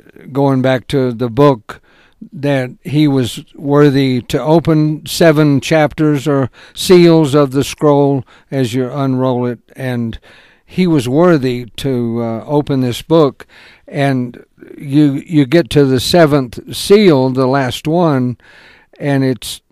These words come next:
the judgment of God poured out upon the earth, whereas the first four seals are the Antichrist, the horseman coming forth, and the fifth seal is the altar, the souls under the altar crying out,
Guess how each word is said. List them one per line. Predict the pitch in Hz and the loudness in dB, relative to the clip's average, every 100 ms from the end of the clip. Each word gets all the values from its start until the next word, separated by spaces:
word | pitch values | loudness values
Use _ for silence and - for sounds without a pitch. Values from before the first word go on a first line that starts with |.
| - | -12
the | 127 135 | -2 0
judgment | 113 170 170 120 135 131 | 2 2 2 2 -2 0
of | 120 98 | -2 0
God | 156 170 135 110 - | 0 2 0 -4 -8
poured | 139 135 127 | -4 -2 0
out | 127 120 110 | -2 -2 -6
upon | 139 110 131 123 117 107 101 _ _ _ - | -10 -6 -4 -2 -2 -6 -10 _ _ _ -14
the | 151 131 | -4 0
earth, | 127 113 104 - | 0 -2 -6 -4
whereas | 139 131 123 120 107 | -2 0 0 -2 -4
the | - 123 110 | -6 -4 -6
first | - 143 131 - _ _ _ _ _ _ | -4 -2 -2 -6 _ _ _ _ _ _
four | 156 175 180 | 2 4 4
seals | - 131 131 151 131 | 2 -2 0 0 0
are | 135 123 123 | 0 0 -2
the | 117 117 113 110 - | -4 -6 -8 -12 -16
Antichrist, | 117 135 156 151 127 117 131 127 - | -8 -4 -2 -2 -2 -2 -2 -6 -6
the | 120 117 | -6 -4
horseman | 131 127 - 123 117 | -2 -2 -4 -6 -6
coming | - 127 117 | -4 -4 -4
forth, | - 120 127 120 | -4 -4 -4 -4
and | 117 104 - - - _ _ | -6 -6 -12 -20 -20 _ _
the | 135 | -8
fifth | 120 151 135 - - _ | 0 0 0 -6 -20 _
seal | - - 147 139 139 | -10 -2 0 2 0
is | 131 113 - | 0 -2 -6
the | - 127 123 110 - _ _ _ _ - | -6 -4 -4 -8 -16 _ _ _ _ -10
altar, | 131 135 127 135 123 127 | -4 -2 -2 -2 0 -2
the | 123 | -2
souls | 120 - 139 135 120 | -4 -2 0 0 0
under | 135 131 | -2 0
the | 135 | 0
altar | 131 123 123 | 0 -2 -6
crying | - 127 123 | -6 -4 -4
out, | 123 120 | -4 -6